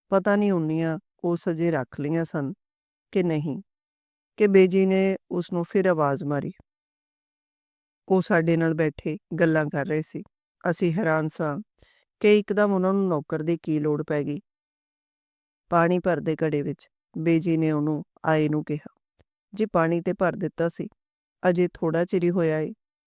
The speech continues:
ਸ਼ਿਕੰਜਵੀ ਜੋ ਬਣਾਈ ਸੀ, ਘੜਾ ਊਣਾ ਹੋ ਗਿਆ ਹੋਣਾ ਏ, ਪੂਰਾ ਭਰ ਦੇ। "ਅੱਛਾ ਜੀ," ਕਹਿ ਕੇ ਉਸ ਬਾਲਟੀ ਵਿੱਚ ਨਲਕੇ ਤੋਂ ਪਾਣੀ ਲਿਆਂਦਾ ਤੇ ਘੜਾ ਕੰਨਾਂ ਤੀਕ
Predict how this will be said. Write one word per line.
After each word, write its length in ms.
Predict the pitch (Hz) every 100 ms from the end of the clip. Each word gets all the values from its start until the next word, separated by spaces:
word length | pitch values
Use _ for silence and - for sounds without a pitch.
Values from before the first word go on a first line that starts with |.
| _ _ -
ਸ਼ਿਕੰਜਵੀ 540 | - 180 175 180 208
ਜੋ 160 | 196 180
ਬਣਾਈ 280 | 165 147 143
ਸੀ, 180 | - - _ _ _ _ _ _ -
ਘੜਾ 380 | 185 165 151 196 _ _ _ -
ਊਣਾ 280 | 175 175 175
ਹੋ 160 | 185
ਗਿਆ 180 | 160 170
ਹੋਣਾ 280 | 202 156 147
ਏ, 80 | 180 _ -
ਪੂਰਾ 300 | 180 190 196
ਭਰ 200 | 190 147
ਦੇ। 140 | - - _ _ _ _ _ _ _
"ਅੱਛਾ 380 | - 160 - 185
ਜੀ," 180 | 175 147 214 _ _ _ -
ਕਹਿ 220 | 180 185
ਕੇ 140 | 190
ਉਸ 180 | 185 180 165
ਬਾਲਟੀ 440 | 156 147 - 160
ਵਿੱਚ 360 | 156 156 - - _ _ _ _ _ _ _ _ _ _ _ -
ਨਲਕੇ 420 | 175 170 170 175
ਤੋਂ 140 | 180
ਪਾਣੀ 300 | 170 156 156
ਲਿਆਂਦਾ 440 | 156 147 139 143 190 _ _ -
ਤੇ 100 | 180 185
ਘੜਾ 180 | 170 165
ਕੰਨਾਂ 340 | 165 151 156
ਤੀਕ 180 | 151 147